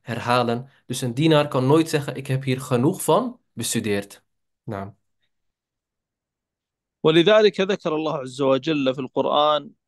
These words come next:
Speaker 2: كثيرا مما يدل على ذلك، أن الأنبياء لم يتركوا الدعوة إلى التوحيد لحظة من لحظات حياته، وكذلك نبينا صلى الله عليه وسلم بين هذا في سنته كثيرا.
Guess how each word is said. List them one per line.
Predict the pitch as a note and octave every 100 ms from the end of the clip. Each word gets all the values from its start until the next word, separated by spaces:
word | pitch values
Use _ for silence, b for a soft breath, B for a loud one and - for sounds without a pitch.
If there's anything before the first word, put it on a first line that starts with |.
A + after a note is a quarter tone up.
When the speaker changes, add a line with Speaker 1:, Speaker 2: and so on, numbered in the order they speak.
| _
Speaker 2:
كثيرا | D#3 C#3 D#3 E3+ E3 E3 E3+ E3+ - _ _ _ D3+
مما | C#3 D3+ C#3 C3+
يدل | C3 C3+ C#3
على | A#2 B2+ B2
ذلك، | C3+ B2+ B2 -
أن | C3 C3
الأنبياء | B2+ B2+ B2+ B2+ C#3 C3 A#2+
لم | C#3 C#3+
يتركوا | C#3 C3+ C#3 B2+ C3+ C3 A2+
الدعوة | C3 B2+ B2+ C3 C#3
إلى | C3
التوحيد | - C3 - C#3 B2+ - _ -
لحظة | D3+ C#3 C3 C#3
من | C3 B2
لحظات | A#2+ C3 C3 -
حياته، | C3+ C3+ B2 - _ _ _ _ _ _ _ -
وكذلك | C#3 D#3+ D3 D#3 D3+ D3
نبينا | D3 D#3 E3 D#3+ D3+
صلى | - D#3
الله | D3+ D3 D3
عليه | D3+
وسلم | C#3+ E3 D3+ C3+
بين | D3+ D3 C#3+
هذا | C#3+ D3+ C3+
في | C3+
سنته | D#3+ D#3 D3+ D3
كثيرا. | - C#3+ E3 B2